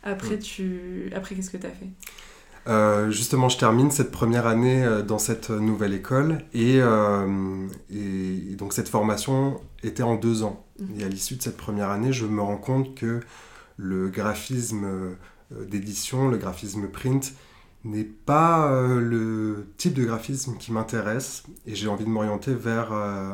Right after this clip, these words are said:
Speaker 2: un graphisme un peu plus digital, donc faire des sites internet, ou en tout cas, euh, euh, développer des expériences digitales. Et à ce moment-là, je tente les concours, euh, à l'école Gobelin,
Speaker 1: Mhm.
Speaker 2: euh, pour entrer dans une, pour terminer en tout cas mes, mes,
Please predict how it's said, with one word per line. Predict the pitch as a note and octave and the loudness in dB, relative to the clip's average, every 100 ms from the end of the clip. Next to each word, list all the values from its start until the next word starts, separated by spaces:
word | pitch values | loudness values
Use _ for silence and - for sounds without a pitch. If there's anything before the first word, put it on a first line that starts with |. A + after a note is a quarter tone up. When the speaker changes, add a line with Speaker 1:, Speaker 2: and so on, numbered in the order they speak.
| F#2+ | -8
Speaker 2:
un | G2+ | -8
graphisme | G#2 - A#2 A2+ | -8 -6 -6 -6
un | |
peu | - | -8
plus | - - G#2 | -14 -14 -12
digital, | G#2 G2+ G2 A#2+ C#3 B2+ - - | -10 -10 -6 -4 -4 -6 -12 -16
donc | G2 F#2+ - | -14 -14 -16
faire | - G#2 | -12 -8
des | G2 | -6
sites | F#2+ - G#2 | -6 -8 -10
internet, | G2+ G#2 G2+ A2 A2 - | -12 -8 -8 -8 -10 -14
ou | A2 | -14
en | |
tout | - | -14
cas, | F#2+ A2 A2 G2+ F#2+ - - - - - | -8 -4 -2 -2 -6 -12 -20 -20 -20 -14
euh, | |
euh, | G2 F#2+ | -12 -10
développer | F#2+ G2 G#2+ A#2 | -8 -6 -6 -6
des | G#2 G2 | -4 -6
expériences | F#2+ - G#2 G#2+ G2+ | -8 -6 -6 -6 -8
digitales. | G2 F#2+ F#2 A2+ C3+ C#3+ - - - - G#2 | -6 -6 -6 -6 -6 -6 -14 -20 -20 -12 -6
Et | |
à | G#2 | -4
ce | - | -2
moment-là, | G#2+ G2+ G#2 B2 | -2 0 0 0
je | A2+ | -2
tente | A2 A2+ - | -2 -6 -6
les | G2+ | -6
concours, | G#2 F#2 - B2 A2 | -8 -8 -4 -2 0
euh, | G#2 F#2+ F#2+ F#2 - | -2 -4 -6 -8 -8
à | F#2+ | -8
l'école | F#2+ A2 G2 | -8 -8 -6
Gobelin, | G#2 G#2 A2 C3+ - - - - | -4 0 0 0 -4 -18 -20 -16
Speaker 1:
Mhm. | G3 | -12
Speaker 2:
euh, | G2 F#2+ F#2 F#2 F#2 - - | -8 -6 -4 -6 -8 -14 -2
pour | B2+ A2+ | 2 2
entrer | A2+ C3 | 2 0
dans | A#2 | 0
une, | G2+ G#2 G#2 G#2 G2+ G2 G2 C3 - _ _ - | -2 -6 -6 -6 -6 -8 -10 -14 -18 _ _ -10
pour | G#2 | 0
terminer | C3+ C3 B2+ A#2 | 4 6 6 4
en | B2 | 2
tout | - | -2
cas | - A#2 B2 | -2 0 2
mes, | A#2+ G2+ G2+ | 2 2 0
mes, | G2 | -2